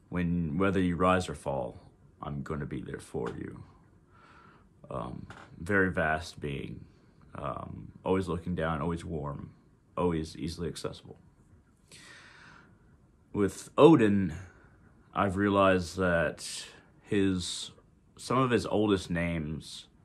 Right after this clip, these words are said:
like Wodenaz, has to do with fury. Um, and for a long time, I thought that fury hit was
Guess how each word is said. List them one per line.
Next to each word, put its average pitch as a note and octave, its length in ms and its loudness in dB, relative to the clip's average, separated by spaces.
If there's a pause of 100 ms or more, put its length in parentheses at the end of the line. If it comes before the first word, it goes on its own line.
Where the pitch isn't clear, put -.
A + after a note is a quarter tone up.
(460)
like E2+ 180 -2
Wodenaz, D#2+ 1300 -2 (340)
has F2 260 -2
to E2 80 -8
do F2 280 0
with D2 420 -4 (260)
fury. - 720 -2 (1700)
Um, C2+ 520 -10
and F2+ 300 0
for - 140 -2
a G2+ 60 6
long G#2+ 260 6
time, G2+ 220 4
I E2+ 80 2
thought D2 200 -2
that - 160 -6
fury F2+ 280 -2
hit E2+ 160 -6
was D2+ 200 -4